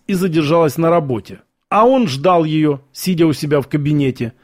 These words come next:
В конце концов, они встретились и поцеловались. Элен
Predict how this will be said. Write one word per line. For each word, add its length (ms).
В 60
конце 340
концов, 580
они 280
встретились 800
и 80
поцеловались. 920
Элен 440